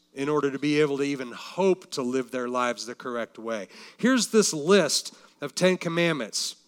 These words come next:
I'll just read 'em, just the short version. "You shall have no other gods before me. You shall make no idols. You shall not take the name of the Lord your God in vain. Keep the Sabbath day holy.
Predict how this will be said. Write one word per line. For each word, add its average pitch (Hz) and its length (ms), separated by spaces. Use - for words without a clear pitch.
I'll 139 60
just 160 160
read 170 200
'em, 160 120
just 160 200
the 147 100
short 175 320
version. 107 360
"You 175 100
shall 180 200
have 160 140
no 170 160
other 214 160
gods 185 300
before 202 360
me. 151 280
You 147 80
shall 160 200
make 165 260
no 196 220
idols. 165 640
You 147 80
shall 147 220
not 165 260
take 190 200
the 185 80
name 170 260
of 156 100
the 156 80
Lord 147 340
your 190 120
God 151 260
in 170 160
vain. 131 480
Keep 196 320
the 185 100
Sabbath 165 640
day 190 220
holy. 135 800